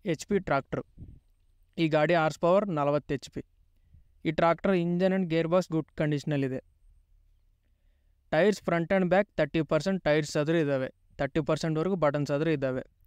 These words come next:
ಹಾಗೆ documents all ಕ್ಲಿಯರ್ ಆಗಿದ್ದಾವೆ ಅಂತ ಓನರ್ ಆದರೆ ಹೇಳ್ತಿದ್ದಾರೆ. ಈ ಟ್ರ್ಯಾಕ್ಟರ್ ಲೊಕೇಶನ್ ಧಾರವಾಡ ಡಿಸ್ಟ್ರಿಕ್ಟ್ ನವಲಗುಂದ ಲೊಕೇಶನಲ್ಲಿ ಈ ಟ್ರ್ಯಾಕ್ಟರ್ ಸೇಲಿಗಿದೆ. ಧಾರವಾಡ ಡಿಸ್ಟ್ರಿಕ್ಟ್ ನವಲಗುಂದ ಲೊಕೇಶನಲ್ಲಿ ಈ ಟ್ರ್ಯಾಕ್ಟರ್ ಮಾರಾಟಕ್ಕಿದೆ.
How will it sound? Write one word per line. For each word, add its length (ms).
ಹಾಗೆ 160
documents 560
all 280
ಕ್ಲಿಯರ್ 240
ಆಗಿದ್ದಾವೆ 420
ಅಂತ 180
ಓನರ್ 460
ಆದರೆ 240
ಹೇಳ್ತಿದ್ದಾರೆ. 640
ಈ 80
ಟ್ರ್ಯಾಕ್ಟರ್ 380
ಲೊಕೇಶನ್ 640
ಧಾರವಾಡ 340
ಡಿಸ್ಟ್ರಿಕ್ಟ್ 520
ನವಲಗುಂದ 440
ಲೊಕೇಶನಲ್ಲಿ 600
ಈ 20
ಟ್ರ್ಯಾಕ್ಟರ್ 400
ಸೇಲಿಗಿದೆ. 520
ಧಾರವಾಡ 360
ಡಿಸ್ಟ್ರಿಕ್ಟ್ 380
ನವಲಗುಂದ 480
ಲೊಕೇಶನಲ್ಲಿ 640
ಈ 40
ಟ್ರ್ಯಾಕ್ಟರ್ 440
ಮಾರಾಟಕ್ಕಿದೆ. 720